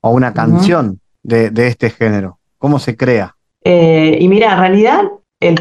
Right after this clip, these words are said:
Speaker 2: el, el, no cambia de cómo podés componer cualquier otra cosa que, que, que no, que sea como con instrumentos, llamémosle entre comillas, convencionales, ¿no? Porque en realidad lo que pasa es que, mm,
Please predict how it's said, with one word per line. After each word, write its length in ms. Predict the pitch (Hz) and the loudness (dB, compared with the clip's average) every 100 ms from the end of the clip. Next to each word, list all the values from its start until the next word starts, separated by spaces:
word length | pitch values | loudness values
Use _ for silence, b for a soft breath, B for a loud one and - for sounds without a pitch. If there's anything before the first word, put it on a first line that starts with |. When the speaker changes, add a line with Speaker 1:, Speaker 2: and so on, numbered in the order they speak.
| 180 | -4
Speaker 2:
el, 400 | 170 165 160 156 | 0 2 2 0
el, 320 | 165 151 156 - | -2 -2 -4 -2
no 220 | 190 196 | 0 0
cambia 380 | 247 220 175 151 | 0 2 2 2
de 160 | 151 | 2
cómo 680 | 151 151 147 143 139 135 - 143 - _ _ _ _ | 2 2 2 2 0 -2 -6 -8 -12 _ _ _ _
podés 240 | 156 160 | -2 0
componer 400 | 160 170 156 160 | 0 -2 0 0
cualquier 240 | 165 160 165 | 0 0 0
otra 220 | 156 151 | -2 -4
cosa 560 | 156 151 - 160 135 - _ _ | -4 -4 -2 -2 -2 -10 _ _
que, 200 | - 151 | -4 -2
que, 180 | 156 151 | 0 -2
que 140 | - 151 | 0 2
no, 180 | 156 | 2
que 240 | 156 156 156 | 2 0 0
sea 160 | 180 | 0
como 180 | 180 170 | 0 0
con 140 | 160 156 | 2 2
instrumentos, 540 | 156 151 170 170 170 | 0 0 0 0 -2
llamémosle 400 | 165 165 165 156 | -2 0 0 0
entre 200 | 165 165 | 0 0
comillas, 340 | 151 156 156 | 0 0 0
convencionales, 840 | 156 147 147 143 147 151 151 143 143 | -2 -2 -4 -4 -2 0 0 -2 -2
¿no? 260 | 156 165 B B B B B _ - | -2 -2 B B B B B _ -4
Porque 400 | 180 170 160 175 | -2 0 0 0
en 80 | |
realidad 340 | 170 180 190 247 | 2 2 2 2
lo 120 | 285 | 0
que 100 | 220 | -2
pasa 280 | 214 220 262 | -2 -2 -4
es 60 | 262 | -4
que, 300 | 226 202 175 | 0 2 2
mm, 420 | 160 151 147 | 2 0 -2